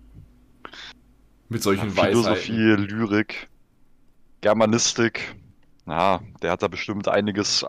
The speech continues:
Speaker 2: der hat da bestimmt, äh, große Auswahlmöglichkeit. Also nachdem der Podcast jetzt publik wird, ähm,
Speaker 1: haben wir es uns mit Harry Potter und dem Erbsensuppen-Fan verschissen.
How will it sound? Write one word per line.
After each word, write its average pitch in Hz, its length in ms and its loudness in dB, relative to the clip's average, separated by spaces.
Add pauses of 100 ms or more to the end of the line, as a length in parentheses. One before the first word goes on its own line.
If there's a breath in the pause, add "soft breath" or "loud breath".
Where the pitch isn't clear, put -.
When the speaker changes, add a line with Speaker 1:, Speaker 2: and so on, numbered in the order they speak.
(140)
Speaker 2:
der 110 160 4
hat 117 100 2
da 110 60 6
bestimmt, 113 500 -4
äh, 104 400 2
große 107 400 0
Auswahlmöglichkeit. 98 960 -2 (840 soft breath)
Also 120 240 0
nachdem 135 520 2 (100)
der 131 200 6
Podcast - 520 -2
jetzt - 180 -8
publik 113 420 -14
wird, 107 320 0 (800 soft breath)
ähm, 92 460 -4 (380)
Speaker 1:
haben 147 200 4
wir 160 60 0
es 147 120 0
uns 147 120 -4
mit 143 180 -2
Harry 147 260 6
Potter 196 640 6 (600 loud breath)
und 175 240 6
dem 165 120 4
Erbsensuppen-Fan 135 840 4
verschissen. 90 500 -10